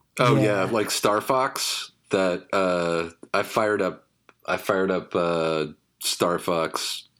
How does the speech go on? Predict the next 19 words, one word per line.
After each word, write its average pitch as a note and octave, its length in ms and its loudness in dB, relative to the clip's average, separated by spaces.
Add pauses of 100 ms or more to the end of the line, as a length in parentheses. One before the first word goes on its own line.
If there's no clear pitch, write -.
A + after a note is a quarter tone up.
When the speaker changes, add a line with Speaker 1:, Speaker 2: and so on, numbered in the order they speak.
Speaker 1:
rom E2 640 0
recently D#2 720 -2
and D#2 360 -2 (400)
was F2+ 120 -2
just F#2 200 -2
like, F#2 200 -2
"Yeah, G#2 240 2
I'm F#2 80 0
gonna F#2 120 0
fucking F2+ 380 -2
sit - 300 -2
down G2+ 320 2
and E2 120 0
enjoy F2+ 440 0
some D#2 380 -2
three-dimensional A2+ 1080 0
polygon G2 640 0
graphics." E2 600 -2
And E2 400 0